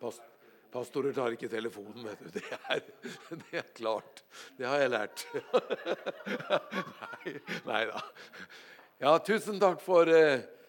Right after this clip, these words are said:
eh, innbydelsen tilbake. Det, det satte jeg pris på, og jeg gleder meg til denne formiddagen.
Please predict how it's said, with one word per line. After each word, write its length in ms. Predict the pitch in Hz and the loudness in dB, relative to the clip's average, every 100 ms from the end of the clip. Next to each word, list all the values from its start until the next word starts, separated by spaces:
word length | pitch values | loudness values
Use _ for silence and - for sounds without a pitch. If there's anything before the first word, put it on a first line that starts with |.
| _ _ _ | _ _ _
eh, 380 | - 120 123 165 | -4 -2 0 -2
innbydelsen 520 | 156 120 120 113 143 | -4 -4 -4 -8 -4
tilbake. 520 | 127 127 113 107 - 123 | 0 2 0 0 -2 2
Det, 140 | 117 123 117 110 98 | 4 4 2 -4 -6
det 180 | 92 110 117 110 98 92 80 _ _ _ _ | -4 -2 -2 -4 -8 -12 -18 _ _ _ _
satte 300 | 135 127 156 | -2 2 0
jeg 100 | 151 | 0
pris 240 | 127 123 - | -2 -4 -4
på, 180 | 180 170 | -2 0
og 80 | |
jeg 140 | 127 117 | 0 0
gleder 260 | 120 101 | 0 0
meg 200 | 104 107 | -2 -4
til 120 | 117 110 | -4 -4
denne 160 | 101 | -4
formiddagen. 640 | 113 101 95 92 104 131 | -4 -4 -4 -6 -8 -12